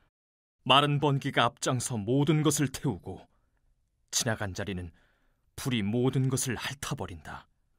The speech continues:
그들이 이르기 전에는 에덴 동산 같았던 이 나라가, 그들이 떠난 뒤에는 죽음의 골짜기로 변했다.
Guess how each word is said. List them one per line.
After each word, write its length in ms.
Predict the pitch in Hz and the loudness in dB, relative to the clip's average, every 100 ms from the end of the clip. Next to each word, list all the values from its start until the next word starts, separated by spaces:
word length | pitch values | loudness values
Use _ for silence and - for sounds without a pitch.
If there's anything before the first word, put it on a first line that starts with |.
| _ _ _ _ _ _ _ _ _ _ _ _ _ _ _ - | _ _ _ _ _ _ _ _ _ _ _ _ _ _ _ -2
그들이 360 | 160 151 139 | 2 4 4
이르기 300 | 123 127 117 | 4 0 -2
전에는 480 | 120 104 92 90 78 - _ _ _ _ _ - | -4 -4 -4 -8 -12 -16 _ _ _ _ _ 0
에덴 320 | 123 131 127 | 2 4 2
동산 380 | 135 135 135 120 | 0 0 0 -2
같았던 500 | 120 120 - 120 95 | -2 -4 -4 -2 0
이 140 | 113 | -2
나라가, 560 | 104 101 98 87 78 - _ _ _ _ _ _ _ _ _ _ | -2 -4 -6 -10 -12 -16 _ _ _ _ _ _ _ _ _ _
그들이 380 | - 156 147 147 | 0 4 6 6
떠난 320 | 180 147 139 | 6 6 4
뒤에는 360 | 135 139 123 101 - _ _ _ _ | 4 4 4 -2 -8 _ _ _ _
죽음의 400 | - - 190 151 | 0 4 6 6
골짜기로 540 | 147 156 - 143 120 | 4 2 2 0 -2
변했다. 680 | - 110 95 82 - - - | -6 -8 -8 -10 -12 -12 -12